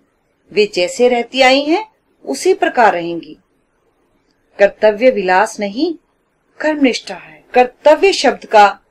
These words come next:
अभिप्राय उन कार्यों से होता है जिन्हें करने के लिए व्यक्ति नैतिक रूप से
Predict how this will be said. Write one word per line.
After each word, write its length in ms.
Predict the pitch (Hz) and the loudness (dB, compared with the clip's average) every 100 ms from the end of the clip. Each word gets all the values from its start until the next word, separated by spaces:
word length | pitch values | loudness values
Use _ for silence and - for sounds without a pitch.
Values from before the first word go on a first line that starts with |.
| _ _ _ _ | _ _ _ _
अभिप्राय 680 | 202 202 233 - 190 165 208 - _ _ _ _ - | -4 -2 -6 0 0 0 -6 -14 _ _ _ _ -4
उन 220 | 320 403 | -2 -2
कार्यों 380 | 370 233 185 185 | 0 0 0 -2
से 180 | - 190 | -4 -10
होता 320 | 165 - 170 | -10 -4 -4
है 400 | 165 170 190 320 _ _ _ _ - - | -4 -10 -10 -14 _ _ _ _ -20 -6
जिन्हें 360 | 262 285 349 | -2 2 2
करने 340 | 320 240 202 196 | 2 0 0 -4
के 200 | - 185 | -6 -8
लिए 420 | 165 170 185 214 _ _ _ _ | -8 -8 -8 -10 _ _ _ _
व्यक्ति 600 | 165 208 208 - 214 226 _ _ _ _ - | 0 0 0 -8 -10 -12 _ _ _ _ -12
नैतिक 560 | 208 220 240 370 381 254 | 0 0 2 0 -2 -2
रूप 200 | 254 247 | -4 -4
से 460 | - 226 214 233 | -2 2 2 0